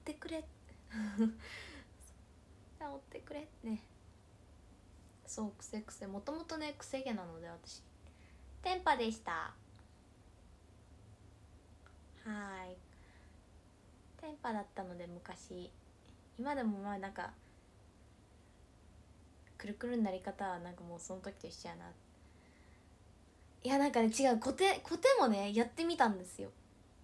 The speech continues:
ならんのです。まあ、私のね、多分使い方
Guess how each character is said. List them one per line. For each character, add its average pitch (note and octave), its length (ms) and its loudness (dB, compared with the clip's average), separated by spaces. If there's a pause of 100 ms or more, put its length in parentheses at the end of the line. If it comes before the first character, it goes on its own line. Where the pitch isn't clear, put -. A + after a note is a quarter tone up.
(840)
な G#3+ 160 8
ら C4 80 8
ん A#3 100 6
の F#3 80 4
で F3+ 80 -4
す。 - 100 -6
ま G3+ 120 8
あ、 - 20 8
私 A3+ 240 6
の C5+ 60 8
ね、 C5+ 40 10 (160)
多 G4+ 80 4
分 G#3+ 120 2
使 - 180 6
い C5+ 40 12
方 C#5 120 10